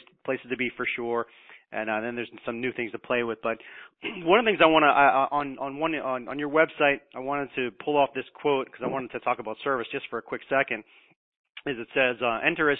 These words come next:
strangers, leave as friends." And, you know, that pub mentality, neighborhood mentality. Talk about that as kind of your, your calling card. How do you think about that service, the experience that people get? Is it kinda the Cheers experience? What are you looking for?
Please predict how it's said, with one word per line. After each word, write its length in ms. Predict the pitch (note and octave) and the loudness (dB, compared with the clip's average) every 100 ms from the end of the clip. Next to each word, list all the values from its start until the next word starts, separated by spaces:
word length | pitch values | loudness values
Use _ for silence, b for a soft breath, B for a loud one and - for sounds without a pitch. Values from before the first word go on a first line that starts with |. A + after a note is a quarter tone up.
| - | 0
strangers, 400 | D3 C#3+ B2+ A#2+ | 0 0 -2 -6
leave 260 | B2 C3 C3 | -4 -4 -2
as 80 | A#2+ - | -6 -4
friends." 360 | C#3 C3+ A#2+ A2 - B B B | 2 2 2 -4 -18 B B B
And, 260 | - A#2+ B2 | -4 -2 -2
you 80 | C3+ | -2
know, 160 | B2 | -2
that 180 | A#2 A2 | 0 -2
pub 180 | - D3 | 2 2
mentality, 580 | C3+ C3+ B2+ C3 C3 C3 | 2 -2 4 4 4 -2
neighborhood 400 | B2 B2+ C3 C3 | -2 -2 -2 -4
mentality. 640 | B2 A#2 B2+ B2+ B2+ B2 A#2+ B B B - | -8 -2 2 4 2 -2 -6 B B B -6
Talk 140 | F#3+ | -2
about 260 | F#3+ F3 E3+ | 0 2 2
that 320 | C#3+ C3+ C3+ | 2 2 2
as 100 | A#2+ A2+ | 2 -4
kind 200 | C3 B2+ | -4 -2
of 100 | B2 | -2
your, 220 | A2+ A2+ | -4 -6
your 160 | G#2+ A2 | -6 -12
calling 480 | - - C3 B2+ A#2 | -2 2 2 0 -6
card. 260 | - G#2+ G2+ | -6 -4 -2
How 120 | B2 | -4
do 80 | C#3+ | -4
you 120 | C#3+ | -8
think 160 | - C3+ | -4 -4
about 500 | C3 B2 B2 B2 A#2+ | -2 2 4 4 2
that 140 | G#2+ G2+ - | -2 -4 -6
service, 300 | C3+ B2+ B2 - | -8 -6 -8 -8
the 60 | |
experience 480 | G2+ - - B2 B2 | -12 -12 -6 -4 -4
that 100 | A#2+ | -8
people 260 | - B2 A#2+ | -14 -14 -12
get? 340 | A#2 B2 A#2+ - B B B | -2 0 0 -4 B B B
Is 120 | A2+ | -14
it 80 | A2+ - | -14 -4
kinda 220 | C3 C3+ | -2 -2
the 60 | B2+ - | -2 -2
Cheers 220 | C#3+ C#3 | -2 -4
experience? 460 | B2+ - C#3 C3+ B2 | -6 -8 -6 -6 -6
What 80 | B2+ | -8
are 60 | C3+ | -6
you 80 | |
looking 200 | B2 - - | -8 -10 -16
for? 180 | G2 | -18